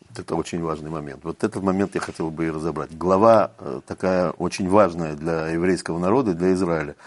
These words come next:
Во-первых, рождение Якова. Что такое Яков для Израиля вообще?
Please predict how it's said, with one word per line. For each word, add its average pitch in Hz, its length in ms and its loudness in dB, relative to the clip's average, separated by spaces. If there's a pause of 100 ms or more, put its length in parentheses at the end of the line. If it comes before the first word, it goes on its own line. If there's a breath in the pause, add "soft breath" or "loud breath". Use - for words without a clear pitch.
(220 loud breath)
Во-первых, 117 640 2 (100)
рождение 92 560 2
Якова. 92 480 0 (840 soft breath)
Что - 160 -4
такое 110 280 4
Яков 98 560 0
для 87 280 0
Израиля 87 460 2
вообще? - 320 -14